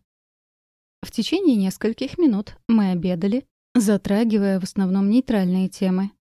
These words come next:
Я доела свой суп и отодвинула тарелку. Барбара также расправилась со своим блюдом. Мы расплатились по счёту и собрались уходить из ресторанного зала. Телефон в моём кармане завибрировал.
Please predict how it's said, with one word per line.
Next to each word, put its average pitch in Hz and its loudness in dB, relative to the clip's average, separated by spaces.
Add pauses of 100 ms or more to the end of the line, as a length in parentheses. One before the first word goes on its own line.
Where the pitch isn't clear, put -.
(180)
Я 196 2
доела 180 -2
свой 180 -6
суп - -10
и 226 -4
отодвинула 185 -4
тарелку. 185 -6 (300)
Барбара 185 -2
также 196 -2
расправилась 180 -4
со - -8
своим 220 -2
блюдом. 180 -2 (320)
Мы 214 -2
расплатились 185 -6
по 175 -8
счёту 196 -6
и 180 -2
собрались 185 -4
уходить 208 -4
из 165 -8
ресторанного 185 -4
зала. 190 -2 (540)
Телефон 185 -4 (400)
в 214 -4
моём 202 0
кармане 185 -2
завибрировал. 190 0